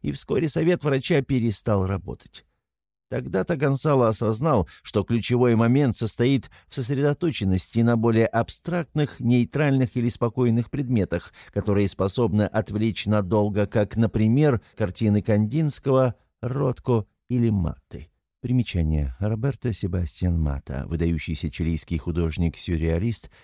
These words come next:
лидер латиноамериканского арт-авангарда. Или некоторые шахматные задачи начального уровня, информацию о покорении космоса, несколько очень серьёзных и драматичных стихов Мигеля Артечи,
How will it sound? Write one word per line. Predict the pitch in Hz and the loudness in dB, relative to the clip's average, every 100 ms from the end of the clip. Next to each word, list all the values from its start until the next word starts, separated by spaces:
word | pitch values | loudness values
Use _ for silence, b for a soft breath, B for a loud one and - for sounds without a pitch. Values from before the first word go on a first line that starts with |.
| b | b
лидер | 113 135 110 110 - | -2 0 2 0 -2
латиноамериканского | 95 95 104 95 85 85 76 85 76 - 80 85 - | -2 0 2 2 4 2 0 0 0 -2 -2 -4 -4
арт-авангарда. | 78 - 73 73 71 73 69 - - _ _ _ _ _ | -8 -6 -8 -6 -6 -8 -10 -14 -20 _ _ _ _ _
Или | - 160 | 0 4
некоторые | 175 202 196 - 170 | 6 4 4 4 4
шахматные | 147 180 156 151 143 151 127 | 4 2 2 0 4 4 4
задачи | 135 143 143 143 | 2 2 2 2
начального | 131 123 139 123 127 131 | 2 2 2 4 4 2
уровня, | 156 127 80 76 76 | 2 2 2 2 0
информацию | 76 87 92 107 98 - 101 104 | 0 0 2 2 0 2 2 2
о | 107 | 0
покорении | 104 120 110 107 110 | 0 2 4 6 4
космоса, | 107 170 165 143 147 - 139 120 B - | 4 2 0 2 0 4 2 2 B -2
несколько | 139 147 - 131 120 131 | 2 2 2 0 2 2
очень | 127 127 131 | 2 2 2
серьёзных | 123 127 127 117 117 110 | 2 2 2 2 0 0
и | |
драматичных | 113 117 120 127 113 - 120 - | 0 2 2 0 -4 0 0 0
стихов | - - 113 127 107 | -6 -4 0 2 2
Мигеля | 120 120 120 117 117 | 2 2 4 4 4
Артечи, | 117 113 - 165 - 151 123 | 2 -2 0 0 2 2 2